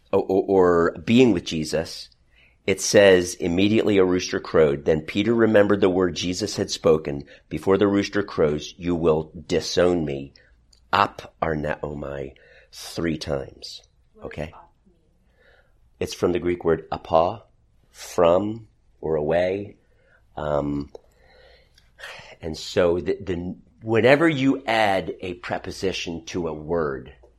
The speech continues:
Speaker 1: it changes slightly the meaning of that word. But these are two synonyms, and so it's hard to know exactly how the word changes. I am just showing you that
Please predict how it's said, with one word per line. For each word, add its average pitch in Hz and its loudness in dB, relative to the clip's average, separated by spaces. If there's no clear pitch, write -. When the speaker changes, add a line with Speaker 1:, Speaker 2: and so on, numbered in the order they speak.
Speaker 1:
it - -12
changes 92 -8
slightly 73 -10
the 80 -12
meaning 76 -8
of 64 -18
that - -16
word. - -20
But - -10
these 104 -2
are 104 -2
two 101 -8
synonyms, 80 -4
and 80 -14
so 82 -4
it's 73 -12
hard 95 -4
to 104 -8
know 87 -4
exactly 78 -10
how 76 -10
the 80 -12
word 69 -14
changes. - -18
I 95 0
am 117 4
just 101 -4
showing 95 0
you 69 -10
that 78 -4